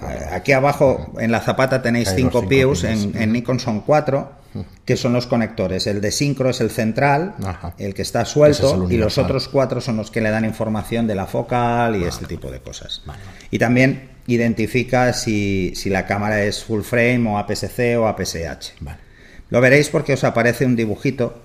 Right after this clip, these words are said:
Speaker 1: que es como un reco-, un recorte.
Speaker 2: Ujú.
Speaker 1: Cuando es full frame no aparece y cuando es con factor de recorte aparece ese dibujito.
Speaker 2: Vale.
Speaker 1: El siguiente botón, que es el de la izquierda de todo, es el de las, el de la luz y el de las funciones.
Speaker 2: Ujú.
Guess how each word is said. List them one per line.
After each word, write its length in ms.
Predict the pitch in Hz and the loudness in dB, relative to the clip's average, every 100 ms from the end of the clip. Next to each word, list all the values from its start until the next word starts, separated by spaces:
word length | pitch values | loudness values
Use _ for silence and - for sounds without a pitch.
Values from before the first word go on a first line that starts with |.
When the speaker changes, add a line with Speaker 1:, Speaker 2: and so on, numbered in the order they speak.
| - | -10
Speaker 1:
que 80 | |
es 80 | 98 | -10
como 340 | - 104 95 95 | -4 -2 -2 0
un 160 | 95 | -2
reco-, 380 | 92 90 - - | -2 -6 -6 -8
un 260 | 95 92 85 | -6 -4 -4
recorte. 480 | 90 85 76 - 80 - - | -6 -8 -10 -12 -16 -18 -14
Speaker 2:
Ujú. 300 | 87 - - | -14 -14 -14
Speaker 1:
Cuando 220 | - 95 92 | -6 -4 -4
es 80 | |
full 140 | - 110 | -4 -4
frame 440 | - 120 120 - - - | 0 2 2 -2 -10 -8
no 120 | 107 | -6
aparece 440 | 104 117 131 151 156 | -2 0 0 0 -2
y 60 | |
cuando 340 | 156 107 98 98 | -2 -2 -2 -2
es 220 | 95 - - | -4 -8 -6
con 100 | 101 | -6
factor 320 | 92 - 98 | -4 -4 -2
de 120 | 95 | -2
recorte 340 | 90 - 95 98 | -4 -4 -4 -4
aparece 460 | 92 78 73 76 | -6 -6 -8 -10
ese 180 | 71 - | -12 -12
dibujito. 400 | 65 - - - - _ - - - - - | -12 -14 -20 -20 -20 _ -20 -20 -20 -20 -20
Speaker 2:
Vale. 140 | - - - - | -20 -20 -14 0
Speaker 1:
El 180 | 131 | 2
siguiente 300 | 120 131 165 | 4 2 4
botón, 300 | 180 170 175 | 4 4 2
que 80 | 170 | 2
es 80 | 135 | 0
el 80 | 127 | 2
de 80 | 123 | 4
la 80 | 120 | 4
izquierda 340 | 117 131 135 | 4 4 6
de 100 | 139 | 6
todo, 220 | 127 135 | 4 2
es 140 | 156 - | 2 2
el 80 | 127 | 2
de 80 | 107 | 4
las, 360 | 101 - - - | 2 0 -6 -4
el 100 | 101 | 0
de 80 | 95 | 2
la 120 | 95 | 2
luz 260 | 151 180 | 4 4
y 120 | 120 120 | 2 2
el 100 | 110 | 2
de 80 | |
las 180 | 107 104 | 2 0
funciones. 720 | - 101 - 110 80 67 - - - | -2 -6 -2 -2 -2 -8 -16 -18 -6
Speaker 2:
Ujú. 300 | 123 107 165 | -6 -4 -8